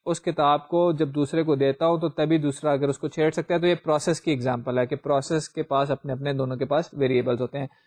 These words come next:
لیکن تھریڈز میں کیا ہے کہ ایک کتاب ہے جس کو سارے کامنلی پڑھ رہے ہیں، کوئی بھی اس کو ریڈ کر سکتا ہے، کوئی بھی رائٹ کر سکتا ہے، تو وہاں پہ گڑبڑ کے چانسز ہیں۔ تھریڈ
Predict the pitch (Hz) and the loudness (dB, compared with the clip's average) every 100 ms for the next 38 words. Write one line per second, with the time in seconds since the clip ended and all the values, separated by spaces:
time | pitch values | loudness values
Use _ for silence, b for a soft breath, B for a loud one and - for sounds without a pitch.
0 | b - 160 165 175 180 196 196 190 185 | b -4 -2 0 2 2 0 0 2 2
1 | 190 160 175 170 151 139 156 180 165 - | 2 2 0 -2 0 2 4 2 0 -4
2 | 160 156 151 190 _ 165 151 160 160 160 | -4 0 2 0 _ -2 0 0 2 2
3 | 160 143 143 165 175 175 175 b b 190 | 2 0 2 4 4 2 -2 b b 0
4 | 185 180 151 151 151 147 160 165 160 156 | 4 2 2 2 2 2 -2 0 0 0
5 | - 151 147 139 139 156 151 151 156 151 | 0 2 2 2 0 -2 -2 0 -2 -2
6 | 139 135 139 160 165 131 139 131 139 - | -2 -2 -2 -2 -2 0 0 2 0 2
7 | 165 196 _ _ _ 147 127 - 117 123 | -2 -2 _ _ _ -4 -2 -2 -4 -4
8 | 120 120 _ _ _ _ - - 240 | -6 -8 _ _ _ _ -12 2 2